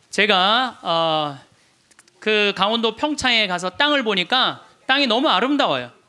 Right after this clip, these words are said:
그래서 주머니에 돈은 한 푼도 없고 이십 년 전에. 그래서 우리 교구의 최고의 원로 신부님, 또 내가 사랑하는 선배 신부님한테 찾아가서 "신부님, 제가 거기 생태마을을 꾸미고 싶은데 저는 주머니에 돈이 한 푼도 없습니다.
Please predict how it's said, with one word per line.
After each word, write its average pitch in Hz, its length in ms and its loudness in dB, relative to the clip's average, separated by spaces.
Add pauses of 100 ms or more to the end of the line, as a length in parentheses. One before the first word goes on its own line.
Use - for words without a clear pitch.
(280)
그래서 214 500 -2 (440)
주머니에 277 480 2
돈은 294 260 2
한 247 160 -2
푼도 185 220 -2
없고 151 260 -4
이십 226 340 -4
년 165 200 -4
전에. 120 380 -10 (440)
그래서 190 500 -2
우리 190 380 -4
교구의 165 420 -4
최고의 220 400 -2
원로 160 380 -2
신부님, 147 500 -8
또 160 100 -6
내가 151 240 -2
사랑하는 240 640 -2 (220)
선배 240 320 -4
신부님한테 147 460 -6
찾아가서 202 760 -2 (200)
"신부님, 180 720 -2 (360)
제가 190 800 0 (320)
거기 160 180 -4
생태마을을 180 680 -2
꾸미고 220 300 -6
싶은데 147 640 -6
저는 233 320 -2
주머니에 185 360 -4
돈이 180 260 -8
한 220 200 -10
푼도 196 220 -10
없습니다. 123 800 -8